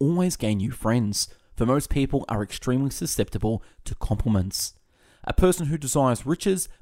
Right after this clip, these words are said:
must go to where riches are. If you want money, you've got to associate yourself with people who have it or who know how to make it. Man is here to the wisdom of the ages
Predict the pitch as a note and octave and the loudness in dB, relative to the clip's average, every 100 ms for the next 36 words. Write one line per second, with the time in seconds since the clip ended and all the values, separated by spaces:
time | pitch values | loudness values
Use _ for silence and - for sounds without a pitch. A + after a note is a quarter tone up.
0 | - - - D#3 - D#3 E3 B2+ A2 G2+ | -6 -4 0 0 2 0 0 0 -4 -6
1 | - A2 A#2 A2 G2 _ _ _ _ _ | -4 0 2 2 -2 _ _ _ _ _
2 | _ C#3+ C#3 C3 A#2+ B2 D#3 D#3+ D3+ _ | _ 2 4 4 4 2 4 2 -2 _
3 | C3+ C#3+ D#3+ D#3+ - C3+ - C3 - - | -2 2 4 2 2 2 2 0 0 -2
4 | A2 - F#2+ - A#3 - A3 - _ G2+ | -2 -2 -2 0 0 -2 -4 -8 _ -10
5 | - E3+ F3+ - - C#3+ D#3+ E3+ - _ | -2 2 0 -2 2 4 4 0 -10 _
6 | _ - F3 C#3+ C#3+ B2+ A2 A2 - A#2+ | _ -6 -4 -4 -2 2 2 2 -4 -4
7 | A2 G#2+ G#2 G#2 - _ _ _ _ _ | -2 -2 -2 -4 -6 _ _ _ _ _
8 | _ _ _ - A2+ C#3+ G3+ G3+ - B2+ | _ _ _ -4 2 2 2 -2 0 0
9 | A#2+ A2 G2+ F#3 - F#3 - B2+ A#2 - | 0 -2 0 0 0 -2 -2 -6 -6 -2
10 | C3+ D3+ A2 - | -2 -2 -6 -8